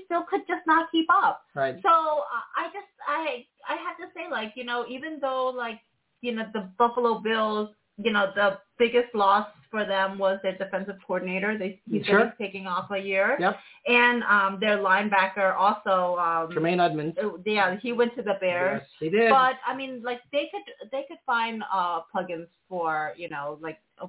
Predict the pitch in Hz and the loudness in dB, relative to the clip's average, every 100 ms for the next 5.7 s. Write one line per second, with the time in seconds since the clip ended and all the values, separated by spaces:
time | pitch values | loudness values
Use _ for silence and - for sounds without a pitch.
0 | - 180 165 160 160 170 156 156 156 - | -4 2 4 4 0 -4 -6 -6 -4 4
1 | 170 170 165 - 202 - - 226 214 214 | 6 6 4 2 0 0 -2 2 2 2
2 | _ _ _ 226 202 202 185 165 - - | _ _ _ -2 -2 0 2 2 0 -4
3 | 202 196 165 185 - 180 180 185 - - | -2 -2 -2 -2 -2 -4 -2 -2 -4 -14
4 | - _ _ _ _ - 185 175 - 190 | -14 _ _ _ _ 2 4 2 4 6
5 | 196 262 415 - - 208 | 6 2 -2 -2 -2 -2